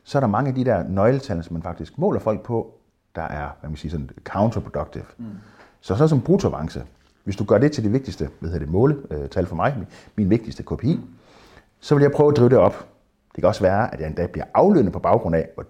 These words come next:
Speaker 1: dygtig jeg er til at skabe en høj bruttoavance. Problemet er, i en transparent, man kan sige sådan digital tidsalder, hvor vi er nu, så tager det kun fem sekunder at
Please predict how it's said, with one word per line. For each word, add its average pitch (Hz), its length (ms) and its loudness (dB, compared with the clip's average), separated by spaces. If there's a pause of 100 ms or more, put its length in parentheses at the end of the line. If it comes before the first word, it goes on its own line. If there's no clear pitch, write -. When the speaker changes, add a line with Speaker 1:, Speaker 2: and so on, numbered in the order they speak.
(120)
Speaker 1:
dygtig 165 260 2
jeg 71 120 -2
er 95 40 -2
til 95 340 -4 (420)
at - 80 -12
skabe - 380 0
en - 40 -12
høj 101 140 -2
bruttoavance. - 600 -8 (520)
Problemet 143 360 4
er, 101 140 4 (300)
i 85 60 -4
en 80 60 -4
transparent, 80 760 -6
man - 80 -12
kan 76 60 -6
sige 85 80 -6
sådan 90 200 -4
digital 78 420 0
tidsalder, 71 520 -4
hvor 65 100 -12
vi 60 60 -10
er - 60 -8
nu, 165 240 2 (520)
så - 80 -20
tager 123 140 0
det - 100 0
kun 127 240 2
fem 139 160 0
sekunder 107 380 0
at - 60 -12